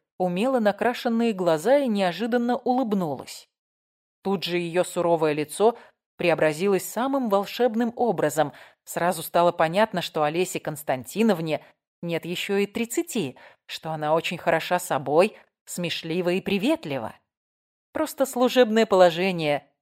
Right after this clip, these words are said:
обязывает её быть неприступной. «Видите, как просто?»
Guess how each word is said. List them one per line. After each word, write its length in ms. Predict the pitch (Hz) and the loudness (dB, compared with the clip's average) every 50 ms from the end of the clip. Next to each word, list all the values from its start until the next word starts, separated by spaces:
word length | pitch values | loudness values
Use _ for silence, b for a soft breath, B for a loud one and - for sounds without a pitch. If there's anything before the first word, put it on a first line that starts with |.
| _ _ - | _ _ -6
обязывает 720 | 180 165 160 156 170 190 185 165 175 160 165 160 160 156 | -4 -4 0 4 6 6 6 4 2 0 0 -2 -2 -4
её 300 | 156 165 160 147 143 139 | -8 -4 -2 0 -2 0
быть 320 | 135 156 185 185 - - | 0 -2 -4 -4 -4 -8
неприступной. 920 | 165 170 160 - 160 147 - - - 151 135 - - - 123 - - - _ _ _ _ _ _ _ _ _ _ _ _ _ _ _ _ _ _ _ _ _ - | -10 -8 -6 -6 -6 -6 -8 -8 -6 -8 -8 -8 -10 -14 -14 -14 -16 -20 _ _ _ _ _ _ _ _ _ _ _ _ _ _ _ _ _ _ _ _ _ -10
«Видите, 680 | 175 160 185 220 240 254 294 - - 160 151 147 139 | -6 -4 -2 -2 -2 -2 -4 -4 0 0 0 0 0
как 320 | - - 170 151 - - | 2 2 0 0 0 -2
просто?» 480 | - 190 180 143 - - - 147 120 | -2 0 0 0 0 -2 -8 -8 -10